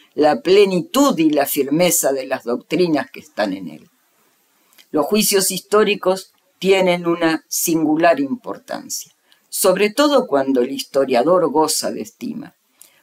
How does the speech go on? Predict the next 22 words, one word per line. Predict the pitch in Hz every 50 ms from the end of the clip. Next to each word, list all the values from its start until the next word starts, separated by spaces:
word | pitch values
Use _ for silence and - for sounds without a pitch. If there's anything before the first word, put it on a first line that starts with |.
| _ _ _
Pueden | - 156 160 185 208 - 196 190
ser | 180 - - 233 240 240 240
formulados | - - 196 196 202 190 190 180 170 175 175 180 175 175 180 180 - -
con | - 165 170 170 156
cierta | 165 - 143 147 143 135 113 - -
autoridad, | 95 101 - - - 85 92 98 120 120 117 - 120 107 - _ _ _ _ _ _ _ _ _ _ _ _ _ _ _ _ _ - - - _ _ _ _ _ -
u | 208 240
otras | 269 269 - 214 196 165
veces | 165 185 202 196 - 214 170 -
resultar | 156 151 147 - - 139 139 127 - - 170 170 165 143
del | 143 123 120
arreglo | 113 107 104 123 147 165 160 165 160 156 151
de | 156 151
los | 156 151 147 143
relatos | 160 151 165 185 214 220 214 - - 113 107 - - -
y | 110 135 120
de | 110
la | 117 110 104
elección | 117 113 110 107 - - - 165 156 151 147
de | 147 143 143
los | 143 135 - _
términos. | - 160 156 127 113 107 120 - - _ _ _